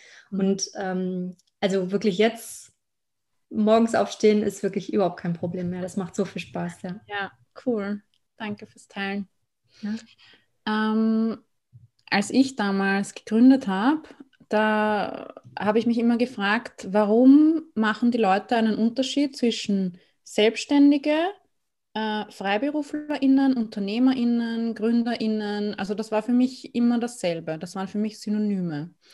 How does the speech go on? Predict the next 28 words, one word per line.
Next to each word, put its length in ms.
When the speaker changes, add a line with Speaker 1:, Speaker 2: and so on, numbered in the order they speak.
Speaker 1:
Und 100
<laughs> 440
das 140
hat 140
dann 80
auch 120
ein 140
paar 120
Jahre 260
gedauert, 540
bis 120
ich 320
gecheckt 520
hab, 300
was 320
da 100
der 140
Unterschied 500
ist, 420
äh, 320
und 220
dass 100
es 120
eben 220
eigentlich 380
fundamentale 720
Unterschiede 540
sind. 400